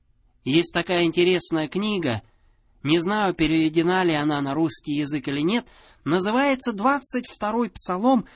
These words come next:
глазами пастуха". Если вы когда-нибудь увидите ее, обязательно прочтите. Очень занимательная книга. В ней говорится и о разных особенностях пастушеской жизни,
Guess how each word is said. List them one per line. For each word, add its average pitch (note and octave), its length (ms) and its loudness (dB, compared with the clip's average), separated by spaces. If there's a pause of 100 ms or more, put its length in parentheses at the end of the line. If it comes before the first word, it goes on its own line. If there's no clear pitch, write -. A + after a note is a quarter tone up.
(140)
глазами G#3+ 560 0
пастуха". D#3+ 680 -6 (560)
Если F#3+ 360 2
вы B3+ 120 2
когда-нибудь B3+ 760 0 (220)
увидите A3 680 2
ее, C#3 240 2
обязательно C4+ 680 0
прочтите. - 840 -6 (480)
Очень A#3+ 380 2
занимательная C#3 720 -2
книга. C#3 480 -2 (600)
В C#3+ 120 0
ней F#3 200 4
говорится E3+ 720 -2 (300)
и C#3 80 -2
о D3+ 120 4
разных E3 440 2
особенностях D3 1000 -2 (260)
пастушеской C#3+ 880 -4
жизни, C#3+ 540 0